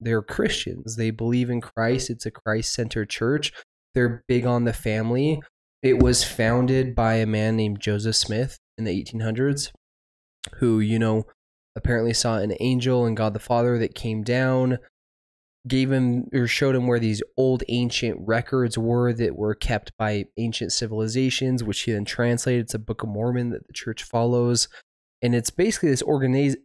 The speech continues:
organization that believes in the life of Jesus Christ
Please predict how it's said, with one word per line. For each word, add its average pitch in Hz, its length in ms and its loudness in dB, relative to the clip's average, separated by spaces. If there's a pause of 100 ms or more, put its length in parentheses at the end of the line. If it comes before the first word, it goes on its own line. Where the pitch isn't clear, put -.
organization 127 680 2
that 117 160 0
believes 117 480 2
in 113 460 -2
the 110 100 0
life 107 320 -2
of 110 80 -8
Jesus 113 300 -4
Christ - 420 -4